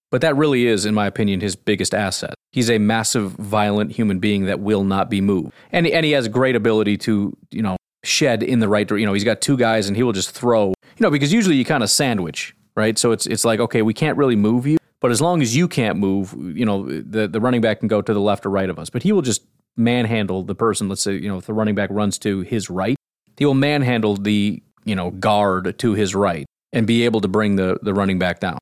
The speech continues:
and completely stonewall him, by the way. He's not getting another inch. So I like Jordan Davis, and his upside is, is just stupid. But again, you can't really go watch his highlight reel and, and just get the same kind of thing you can from a guy like Trayvon Walker.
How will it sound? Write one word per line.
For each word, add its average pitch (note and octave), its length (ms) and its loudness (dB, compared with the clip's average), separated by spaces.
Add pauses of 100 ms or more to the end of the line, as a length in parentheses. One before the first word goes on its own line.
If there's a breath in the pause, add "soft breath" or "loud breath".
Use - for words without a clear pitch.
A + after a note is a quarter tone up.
and C3 180 0
completely D3 400 0
stonewall G#2 580 0
him, E2+ 100 -4
by E2+ 120 -4
the - 80 -10
way. - 160 -10
He's A#2+ 160 0
not B2 180 0
getting A2 200 0
another G2+ 340 0
inch. D#2 240 -6 (240)
So F2 340 -2 (260 loud breath)
I F3+ 80 2
like F#3+ 200 2
Jordan G#2+ 280 0
Davis, E2 300 -6 (300)
and B2+ 180 2
his C#3+ 160 2
upside B2 400 2
is, G2+ 220 0
is G2 220 -4
just A#2 380 0 (480)
stupid. - 580 -2 (340)
But C#3 100 2
again, A#2+ 380 0
you A2+ 240 0
can't C3+ 420 -2
really B2 220 2
go A#2 140 2
watch A2 260 2
his G#2+ 140 0
highlight A2 440 2
reel G2+ 320 2
and, G2 320 -2
and F#2+ 340 -4
just A2 300 -2
get A#2 140 0
the G#2 80 -2
same A#2+ 240 0
kind A2 160 0
of G2 80 -4
thing A2 140 0
you G#2 100 0
can G#2 260 -2
from G#2+ 160 -4
a G2 40 -2
guy G2+ 140 0
like F#2 160 0
Trayvon F#2 400 0
Walker. F2 360 -6